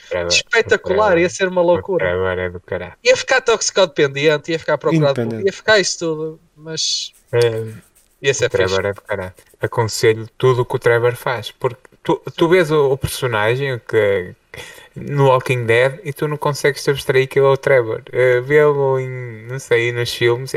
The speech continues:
Speaker 1: é o Trevor, é o Trevor, é o Trevor, é mesmo fixe, é o Trevor. Foi mais marcante que o Harry Potter, não é? É porque toda a gente vê o Daniel Radcliffe e diz, é o, é o Harry Potter. Não, ali é que é mesmo o Trevor e ponto final.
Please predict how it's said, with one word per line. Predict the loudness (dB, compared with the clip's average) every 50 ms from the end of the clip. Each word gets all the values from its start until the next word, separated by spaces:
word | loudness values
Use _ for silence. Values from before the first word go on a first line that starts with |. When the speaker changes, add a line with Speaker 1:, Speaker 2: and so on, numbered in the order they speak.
| -4 -2
Speaker 1:
é | -2
o | 0
Trevor, | 0 0 -2 -2 -2 -6 -10 _ _ _ -20 -20 -20 -20 -18 -14 -14
é | -14
o |
Trevor, | -10 -8 -8 -8 -6 -8 -8 -8
é | -6 -8
o | -8
Trevor, | -6 -8 -8 -6 -6 -6 -6 -6 -4 -2
é | 0 2 2
mesmo | 2 2 0 -2 -6 -10
fixe, | -10 -8 -8 -8 -10 -8
é | -10
o | -6
Trevor. | -2 2 2 2 2 0 -4 -10 -10 -14 _ -20 -20 -20 -20 -20 -20 -8
Foi | -4 -4 -2 -2
mais | -2 -2 0 0 0 0 0
marcante | -2 -2 -2 0 0 0 0 0 -2 -12 -4
que | 2 4
o | 4
Harry | 4 4 2 -2 -2
Potter, | 0 2 2 2 2 2 -2 -4 -4 -4 -12
não | -10 -4 -2
é? | -2 -2 -2 -4 -2
É | 0 0 0
porque | 0 0 -2 -4 -4 -4 -12 -8
toda | _ 2 2 2 4 2
a |
gente | 0 0 -2 -4 -2 0
vê | 2 2
o | 4 4
Daniel | 2 0 0 0 0 0
Radcliffe | 0 0 -2 -2 0 0 2 2 2 0 -2 -8
e | -8
diz, | -8 -8 -8 -2 0
é | 0
o, | 0 0 -2 -4 -2
é | 0 0
o | 0
Harry | 0 -2 -6 -10
Potter. | -6 -4 -6 -6 -6 _ _ _ -20 -18 -16 -16 -18 -14 _
Não, | -2 -2 0 -2 -2 -6 _ _ -2
ali | 0 4 6 6 8
é | 8 8 6
que | 6 6 4
é | 6
mesmo | 6 6 6 6 4 2 -2
o |
Trevor | -2 0 2 4 4 4 4 2 2
e | 0
ponto | 0 0 -2 -2 -4 -6
final. | -6 -4 -4 -2 -4 -4